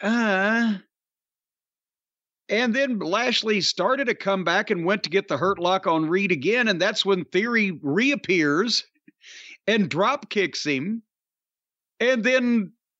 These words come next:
disappears again. And Reed then hits a Samoan drop and a splash off the top rope and more fake boos. And I don't think the people liked this,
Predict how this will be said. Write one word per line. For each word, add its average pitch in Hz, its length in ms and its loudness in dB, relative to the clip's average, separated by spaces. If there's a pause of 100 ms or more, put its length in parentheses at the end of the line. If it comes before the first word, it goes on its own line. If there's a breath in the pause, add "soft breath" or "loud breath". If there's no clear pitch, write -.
(120)
disappears 208 600 0
again. 233 480 -2 (840)
And 196 260 0
Reed 220 300 0
then 226 180 0
hits 202 280 0
a 185 80 -2
Samoan 196 460 0
drop 185 340 0
and 165 100 0
a 143 40 0
splash 185 500 0
off 170 180 0
the - 60 -14
top 185 360 -2
rope 147 360 0 (100)
and 160 240 0
more 170 460 2
fake 160 360 -2
boos. 185 600 2
And 156 360 0 (840 soft breath)
I 226 160 2
don't 302 240 0
think 214 220 0
the 131 100 -4
people 196 440 0
liked 160 360 0
this, 165 440 0